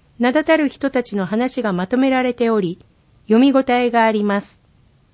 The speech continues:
この本の影響もあり、私は二十歳の頃が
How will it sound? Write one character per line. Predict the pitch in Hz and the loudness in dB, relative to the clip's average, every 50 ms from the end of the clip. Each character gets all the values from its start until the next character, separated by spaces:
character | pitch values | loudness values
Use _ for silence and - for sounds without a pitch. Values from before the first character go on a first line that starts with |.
| _ _ _ _ _ _ _ _ _ - | _ _ _ _ _ _ _ _ _ -6
こ | - 277 | 0 2
の | 285 320 320 | 2 2 4
本 | - 370 359 339 302 | 4 4 4 6 4
の | 262 226 | 4 4
影 | 220 226 226 220 | 2 0 0 -2
響 | 226 - 247 233 226 | -2 2 2 2 2
も | 220 220 214 | 2 0 0
あ | 208 202 | 0 -2
り、 | 180 156 170 - _ _ _ _ _ _ _ _ _ - | -4 -6 -10 -14 _ _ _ _ _ _ _ _ _ -6
私 | 220 226 - 285 285 - 294 | -6 -4 -2 -2 -2 0 0
は | 294 285 | 0 0
二 | 277 311 | 0 -2
十 | 302 302 294 | -2 -2 -4
歳 | - 262 | -4 -2
の | 240 226 214 | -4 -4 -2
頃 | - 214 202 190 | -4 -4 -4 -4
が | 180 185 170 175 | -4 -6 -8 -10